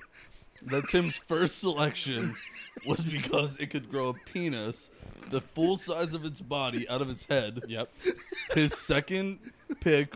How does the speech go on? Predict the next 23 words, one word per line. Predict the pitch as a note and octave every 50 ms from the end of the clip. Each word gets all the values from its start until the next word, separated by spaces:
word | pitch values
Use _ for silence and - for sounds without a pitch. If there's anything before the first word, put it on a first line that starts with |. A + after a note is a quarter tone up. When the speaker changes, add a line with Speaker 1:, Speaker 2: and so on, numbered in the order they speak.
| - - -
Speaker 1:
was | B2+ C#3 C#3 -
simply | - - D3 C#3+ C3+ C#3 D3+ D3
because | C#3 C3 - D3 C3 -
it | A#2 -
faints | - - - D3 C3+ C3 B2+ A#2 B2 - - - -
and | C3 A#2+ A2
it's | G#2+ -
funny. | - - C#3+ C3+ A#2 G2+ - A2 A#2+ - _ - - C#4+ - - D4 B3 - - D#4+ -
And | C#3+ D3+ D#3
the | D3+ D3
third | - - - F3 F3 F3 F3 D#3+ D3+ D3 C#3 - C#3
is | C#3 C3
because | C3 C#3 C3 - D3+ C#3+ B2+ B2+
it | - B2+
can | - C#3+ C#3 -
scoop | - - - - - D#3+ D#3+ D#3+ D3 - - - - - - _ _ -
other | C3 C#3+ C#3+ D3+
dragonflies' | D3 C3+ C3+ C3 C3+ C#3 C3+ C#3+ - - B2 A#2 A#2 A2+ A2 G#2+ A2+ G#2 - - - - A#2+ B2
jizz | A#2 B2 C#3+ D3 C#3 B2 A#2 A2+ A2+ A2+ B2 - - -
out | B2+ B2+ B2+ C3 B2+ -
of | C3 B2 A#2+ A#2+ A#2 A2+ A2+ A#2 C#3 C#3 -
his | - A#2+ C3 A#2 -
wife. | A2+ A2 G#2+ G2 F#2+ G2+ -